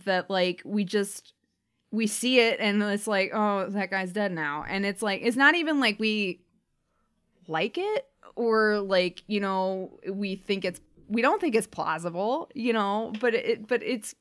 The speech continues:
become like, like, short, um, what am I, what am I trying to say? This has become, like, a, uh, shortened way to say, like, "Oh, this guy's gone now."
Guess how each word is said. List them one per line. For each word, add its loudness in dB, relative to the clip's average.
become 0
like, -2
like, 0
short, 2
um, -2
what -6
am -2
I, -2
what 0
am 0
I 0
trying -4
to -6
say? -4
This -6
has -12
become, 0
like, -4
a, -4
uh, -4
shortened 2
way 4
to 2
say, 2
like, -2
"Oh, 6
this -2
guy's 4
gone 2
now." -6